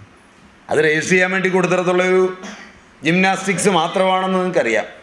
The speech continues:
നാലഞ്ച് പേര് ചേർന്ന് ഒരുത്തനെ ഏൽപ്പിച്ച് എഴുതി കൊടുത്ത് എന്തെങ്കിലും അവിടെ കൊടുത്ത് ഒന്ന് രജിസ്റ്റർ ചെയ്ത് കൊണ്ടുപോവാ, ബാക്കി നമുക്ക് പ്രവർത്തിക്കാവുന്നാ പറയാ. ശരിയല്ല. Memorandum, memorandum of association നിങ്ങൾ തന്നെ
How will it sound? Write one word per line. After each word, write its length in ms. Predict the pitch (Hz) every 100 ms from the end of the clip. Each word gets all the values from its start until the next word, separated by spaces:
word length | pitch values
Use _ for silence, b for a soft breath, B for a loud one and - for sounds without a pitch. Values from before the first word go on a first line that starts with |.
| - - - - - - - 113
നാലഞ്ച് 320 | 147 170 165
പേര് 160 | 170 165
ചേർന്ന് 200 | 165 160 147
ഒരുത്തനെ 260 | 143 165 156
ഏൽപ്പിച്ച് 340 | 147 151 135 151 - B B 117
എഴുതി 220 | 147 170
കൊടുത്ത് 200 | 160 147 147
എന്തെങ്കിലും 420 | 143 151 151 147 - - B -
അവിടെ 180 | 131 147
കൊടുത്ത് 180 | 147 147 143
ഒന്ന് 80 | 135
രജിസ്റ്റർ 320 | 135 151 151 180
ചെയ്ത് 160 | 151 147
കൊണ്ടുപോവാ, 260 | 131 131 120 B - 104
ബാക്കി 240 | 123 123 151
നമുക്ക് 200 | 147 131
പ്രവർത്തിക്കാവുന്നാ 680 | 127 120 127 127 123 117 92 76
പറയാ. 220 | 73 - - - _ - - _ - -
ശരിയല്ല. 360 | 82 80 76 - - - - - - - -
Memorandum, 500 | 104 131 139 147 156 117
memorandum 560 | 120 139 147 147 143 143
of 60 | 139 - B B 117
association 760 | 120 151 147 139 147 139 117 139 139 B - 123
നിങ്ങൾ 180 | 143 151
തന്നെ 180 | 151 151